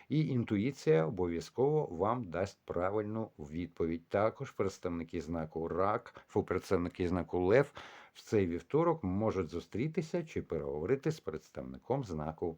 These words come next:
РАК. І нарешті Діви. Для вас цей вівторок —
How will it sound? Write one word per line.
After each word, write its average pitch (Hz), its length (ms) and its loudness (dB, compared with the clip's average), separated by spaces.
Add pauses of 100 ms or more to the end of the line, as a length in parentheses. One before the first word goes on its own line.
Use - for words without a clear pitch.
РАК. 82 500 -6 (960)
І 190 160 4
нарешті 123 600 6
Діви. 95 680 2 (140)
Для 85 300 2
вас 156 440 6
цей 92 200 4
вівторок — 170 840 4